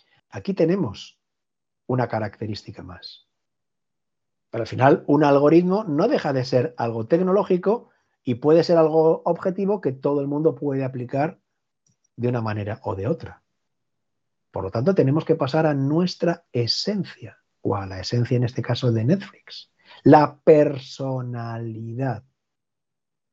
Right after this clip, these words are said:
Y Netflix dio un paso en dos mil dieciséis, dos mil quince, dos mil dieciséis, cuando comenzó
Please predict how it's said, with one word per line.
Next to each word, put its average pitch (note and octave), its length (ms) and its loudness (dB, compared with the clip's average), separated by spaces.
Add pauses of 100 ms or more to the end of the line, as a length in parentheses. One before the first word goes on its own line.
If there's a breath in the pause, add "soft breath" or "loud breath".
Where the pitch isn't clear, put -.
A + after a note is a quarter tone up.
(760 loud breath)
Y A#2+ 120 -2
Netflix G#3 800 2 (1300)
dio E3 340 8
un F#3+ 240 2
paso G3+ 560 0
en A2 200 -10
dos G#2 200 -12
mil A3+ 260 -2
dieciséis, C#3 1080 -6 (640)
dos - 180 -20
mil A#2 160 -8
quince, D#3+ 340 -4
dos G#2 200 -12
mil A2 140 -12
dieciséis, C3+ 720 -6 (840)
cuando C3+ 300 4
comenzó B2+ 720 0